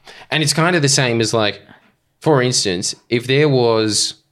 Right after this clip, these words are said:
and in fact that's happened to me in the past, right? If there is a woman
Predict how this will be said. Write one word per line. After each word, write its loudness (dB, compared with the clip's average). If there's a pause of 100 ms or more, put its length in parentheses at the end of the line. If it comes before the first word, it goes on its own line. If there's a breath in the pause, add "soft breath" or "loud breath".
(1200)
and 2
in 0
fact -4
that's -2
happened -2
to 0
me 0
in 0
the -4
past, -2
right? -4
If -2
there 2
is 0
a 0
woman 2